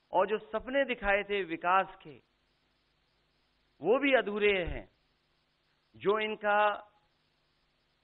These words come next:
नैतिकता का बुलबुला था, वो भी टूट गया। इलेक्टोरल बॉन्ड ने इनका बैंड बजा दिया। भारतीय जनता पार्टी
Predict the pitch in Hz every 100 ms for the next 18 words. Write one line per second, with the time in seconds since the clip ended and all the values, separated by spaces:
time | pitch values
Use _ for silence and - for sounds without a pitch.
0 | _ _ _ _ _ _ _ - 127 180
1 | 214 247 - 220 208 214 214 185 131 196
2 | 247 247 226 208 202 196 247 254 - 214
3 | 196 175 156 104 _ _ _ _ _ _
4 | _ _ _ _ _ _ _ _ _ _
5 | _ _ _ _ _ _ _ _ _ _
6 | _ _ - 156 185 202 - 226 226 175
7 | 196 220 214 226 240 - _ _ _ _
8 | _ _ _ _ _ _ _ - 180 214
9 | 220 131 165 220 233 233 220 202 196 175
10 | 113 - _ _ _ _ _ _ _ _
11 | _ _ _ _ _ - 147 180 208 240
12 | 226 220 214 214 185 185 180 226